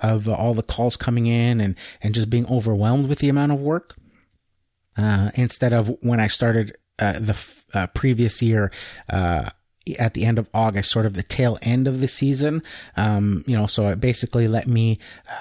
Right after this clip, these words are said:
uh, m-, because it was a part-time job, I basically kept the job through that winter and then finally, uh, uh, let go of it, uh, uh, in that following spring,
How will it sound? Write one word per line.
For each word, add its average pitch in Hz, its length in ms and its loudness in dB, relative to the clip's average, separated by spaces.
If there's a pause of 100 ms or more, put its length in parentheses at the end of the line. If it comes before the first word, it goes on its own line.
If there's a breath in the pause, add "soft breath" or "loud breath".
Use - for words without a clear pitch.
uh, - 160 -10 (640)
m-, 117 400 -4
because 123 280 0
it 120 40 0
was 113 100 0
a 113 40 0
part-time 135 360 0
job, 123 240 2
I - 80 -2
basically 107 400 -2
kept - 280 -6
the 98 80 -4
job 101 340 -2 (260 loud breath)
through 123 280 0
that 110 200 0
winter 110 500 0 (260 loud breath)
and 101 180 0
then 98 160 2
finally, 104 640 2
uh, 92 200 2 (200)
uh, 107 80 -2
let 95 240 -2
go 110 220 2
of 104 160 0
it, 101 300 -4
uh, 95 240 0 (420 loud breath)
uh, - 240 -8 (260)
in 120 260 2
that 107 200 -2
following 104 500 0
spring, 104 580 0